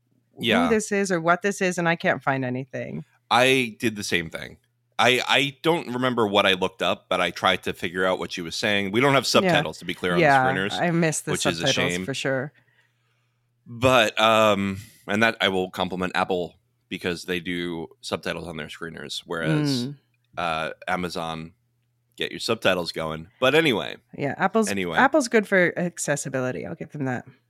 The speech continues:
Speaker 1: They are. They even have a screeners app on, like, the Fire T V and stuff like that,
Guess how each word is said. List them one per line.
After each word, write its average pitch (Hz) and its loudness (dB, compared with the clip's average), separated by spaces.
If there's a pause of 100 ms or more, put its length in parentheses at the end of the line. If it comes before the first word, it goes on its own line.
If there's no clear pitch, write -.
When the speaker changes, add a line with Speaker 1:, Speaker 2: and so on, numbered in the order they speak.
(100)
Speaker 1:
They 92 -2
are. 78 -2
They 95 0
even 160 2
have 110 -2
a 85 -4
screeners 104 -6
app 101 -4 (100)
on, 80 -12
like, 80 -14
the - -16
Fire 85 -4
T 85 -12
V 82 -10
and - -14
stuff - -18
like 55 -10
that, 50 -8